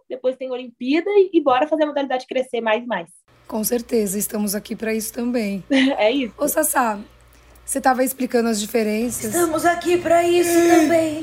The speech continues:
Speaker 2: nós, Gil falando, né? Tem que sempre deixar claro aqui. Sassá, a gente tava, né, dando uma stalkeada em você, assim, naquela coisa, né? Pra saber bem, né?
Speaker 1: É, aquela coisa.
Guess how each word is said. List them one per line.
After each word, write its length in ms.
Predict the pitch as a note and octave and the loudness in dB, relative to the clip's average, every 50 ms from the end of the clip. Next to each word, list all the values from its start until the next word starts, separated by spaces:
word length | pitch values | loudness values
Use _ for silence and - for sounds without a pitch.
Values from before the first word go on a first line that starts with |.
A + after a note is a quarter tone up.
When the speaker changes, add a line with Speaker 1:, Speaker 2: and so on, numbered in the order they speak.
| D#4 C4+ | -6 -2
Speaker 2:
nós, 480 | B3+ C4 C4+ C4+ - - - - - - - - - - - - - - - A3+ | 0 0 2 2 0 0 -4 -6 -8 -12 -18 -20 -20 -20 -8 -6 -6 -2 0 2
Gil 240 | - E4+ C4+ C#4+ C#4+ | 4 6 6 6 4
falando, 440 | - D4 C4+ B3+ A#3+ A#3 B3 C4 B3 | 4 4 4 4 4 2 2 4 2
né? 320 | A#3+ A#3 A#3 A#3+ C4 C4+ C4 | 2 2 2 2 0 0 0
Tem 100 | - B3+ | -2 -2
que 60 | G#3 - | -4 -2
sempre 240 | - A#3 A3+ B3 | -2 -2 -2 -2
deixar 280 | A#3+ B3 A#3 - A#3+ A3 | -2 -2 -2 -2 -4 -2
claro 240 | - A#3 A3 A3 A3 | 0 0 0 0 0
aqui. 320 | G#3 F#3+ G3 F#3+ F#3+ A#3+ - - - - - - - - - - - - - - - - _ | -4 -8 -10 -12 -12 -14 -16 -20 -20 -20 -20 -20 -20 -20 -20 -20 -20 -20 -20 -20 -20 -18 _
Sassá, 460 | - - C4+ C4 A#3+ - C4+ B3+ A#3 | -2 0 0 2 2 2 2 2 4
a 120 | B3 B3 | 2 2
gente 180 | A#3 A3+ A#3 - | 0 0 -2 0
tava, 280 | - B3 B3 B3+ A#3+ - - | 0 2 2 0 0 -2 -4
né, 180 | B3 A3 A3+ A3+ | -2 0 0 2
dando 180 | G#3 A3+ A3+ | 2 0 0
uma 100 | A3+ A3+ | 0 -2
stalkeada 640 | A3+ A3 G#3+ A3 A3 G#3+ - A#3 A3 G#3 G#3+ G#3 G#3+ | -2 -2 -2 -4 -6 -4 -2 -2 0 0 0 0 -2
em 80 | G#3+ F#3+ | -4 -4
você, 340 | G3+ G3+ - - A3 G#3 | -4 -4 -4 -4 -4 -4
assim, 360 | G#3 G#3 G3 - - A3+ G#3 G#3+ | -4 -4 -4 -4 -4 -4 -4 -4
naquela 320 | A3+ A3 - D4+ F4 - | -4 -2 -2 -2 -2 0
coisa, 440 | - E4+ D4 B3+ A#3+ A#3 F#3+ G#3+ G#3+ | 2 4 4 4 4 2 0 -4 -4
né? 340 | G#3+ A3 G#3+ A3+ B3 B3+ B3 - _ A3+ A#3 - - A#3 - | -2 -2 -2 -2 -4 -6 -8 -12 _ -20 -18 -18 -18 -20 -10
Pra 120 | - A3 G#3+ | -6 -4 -4
saber 600 | G#3 - G#3+ G3+ F3+ G3 G3+ G#3+ A3+ A3+ A3+ G3 | -2 -2 -4 -4 -2 0 4 4 6 6 4 4
bem, 560 | F3+ A3 A3+ A3+ A#3+ B3+ C4 C4 B3+ A#3+ A#3 | 2 0 0 2 2 2 4 4 4 2 2
né? 400 | A#3 A#3+ B3 C4 B3+ B3 A3+ D4 | 2 2 2 2 2 0 0 -2
Speaker 1:
É, 60 | G#4 F4+ | -4 -4
aquela 240 | - G#4 A4+ A4+ | -4 -4 -4 -2
coisa. 280 | G4 F4+ F4 D#4 C#4+ | 0 0 0 2 0